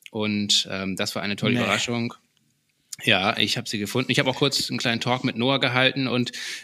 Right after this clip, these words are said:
Speaker 1: ich würd auch tatsächlich mal sagen, äh, wenn wir mit Karnevalssendung fertig sind, könnten wir auch wirklich einfach diese, diese Geschichte von Dark und die verschiedenen Zeitstränge, das könnten wir auch mal in einer ganzen Folge analysieren, ob da noch irgendjemand durchblickt.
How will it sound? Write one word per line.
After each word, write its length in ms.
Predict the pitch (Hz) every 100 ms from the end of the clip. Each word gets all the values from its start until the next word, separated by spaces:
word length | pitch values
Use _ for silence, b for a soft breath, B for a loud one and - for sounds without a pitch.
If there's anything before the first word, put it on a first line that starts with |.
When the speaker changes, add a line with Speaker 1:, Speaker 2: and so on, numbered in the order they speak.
| B
Speaker 1:
ich 200 | 127 143
würd 120 | -
auch 300 | 123 131 - 165
tatsächlich 400 | 131 117 131 135
mal 100 | 123
sagen, 460 | 113 117 127 131 123
äh, 200 | 113 104
wenn 160 | 123
wir 60 | 139
mit 160 | 123 -
Karnevalssendung 920 | 120 123 113 113 104 - 117 113 101
fertig 320 | - 110 127
sind, 160 | 120 120
könnten 200 | 120 110
wir 120 | 101
auch 100 | 107
wirklich 340 | 113 120 110 - B B
einfach 280 | 110 113 113
diese, 600 | - 107 104 104 101 101 b b -
diese 600 | 110 101 104 101 101 98 -
Geschichte 380 | 101 - -
von 240 | 135 117 107
Dark 400 | 120 127 98 -
und 160 | 98 98
die 80 | 101
verschiedenen 560 | - - 127 120 107
Zeitstränge, 680 | 107 117 127 - - 104 98
das 160 | 104
könnten 180 | - 113
wir 40 | 107
auch 100 | 117
mal 80 |
in 60 | 104
einer 200 | 117 113
ganzen 200 | 107 104
Folge 360 | - 107 104 101
analysieren, 560 | 101 98 98 104 92
ob 120 | 101 -
da 100 | 104
noch 160 | 101
irgendjemand 420 | 117 117 110 104
durchblickt. 480 | 101 104 - - -